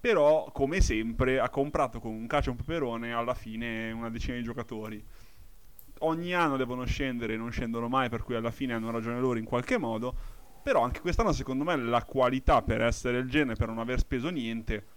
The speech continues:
non è manco così male. Alla fine prendono Sirigu, Sabelli, un vecchio volpone che ha fatto un po' di Serie A, un po' di Serie B, posso starci.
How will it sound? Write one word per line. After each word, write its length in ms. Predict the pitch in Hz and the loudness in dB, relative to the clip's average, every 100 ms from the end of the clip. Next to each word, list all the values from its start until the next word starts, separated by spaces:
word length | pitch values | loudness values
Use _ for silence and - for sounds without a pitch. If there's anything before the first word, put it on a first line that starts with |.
| - | -14
non 160 | 127 131 | -6 -2
è 60 | 123 | 0
manco 300 | 127 123 - | -2 -4 -6
così 220 | 123 110 | -4 2
male. 200 | 139 123 | 4 4
Alla 120 | 113 | 4
fine 200 | - 131 | 0 -2
prendono 320 | 117 113 117 | -2 -2 -4
Sirigu, 560 | 143 180 147 117 107 104 - - - - - | -4 -4 -4 -4 -4 -8 -12 -18 -18 -20 -18
Sabelli, 640 | - 143 123 143 147 127 127 | -2 2 4 4 4 4 0
un 100 | 120 | 0
vecchio 280 | 123 - | 0 0
volpone 540 | 123 123 - 127 127 123 | -2 -2 -4 -4 -4 -4
che 60 | |
ha 40 | 123 | -6
fatto 200 | 123 123 | -6 -6
un 60 | |
po' 120 | 120 127 | -2 0
di 80 | |
Serie 220 | 120 123 127 | 2 2 2
A, 40 | |
un 60 | 120 | 2
po' 100 | 131 | 2
di 100 | 123 | 4
Serie 240 | 127 117 | 2 2
B, 280 | 127 127 113 - | 0 -2 -2 -6
posso 340 | - 117 - 127 | -4 -4 -4 -6
starci. 760 | - 123 113 113 - 170 | 2 4 6 4 0 -6